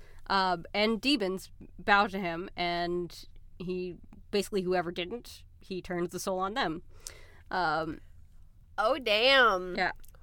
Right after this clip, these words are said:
Speaker 2: Full-on dictator shit.
Speaker 1: Oh, yeah. Um, he then attempts to kill Alexstrasza,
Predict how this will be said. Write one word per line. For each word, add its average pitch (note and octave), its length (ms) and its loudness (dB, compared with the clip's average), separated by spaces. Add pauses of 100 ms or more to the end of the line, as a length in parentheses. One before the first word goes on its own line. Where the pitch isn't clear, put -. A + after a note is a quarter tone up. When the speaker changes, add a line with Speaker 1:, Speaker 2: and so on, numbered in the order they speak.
(220)
Speaker 2:
Full-on A#3+ 500 4
dictator G#3 680 2
shit. F3+ 440 0 (200)
Speaker 1:
Oh, C4+ 640 0
yeah. D3+ 500 -4 (420)
Um, E3+ 460 0 (340)
he G#3+ 180 -2
then D4 220 2
attempts A#3+ 380 0
to G#3 140 0
kill A3 480 -2 (340)
Alexstrasza, G#3 920 0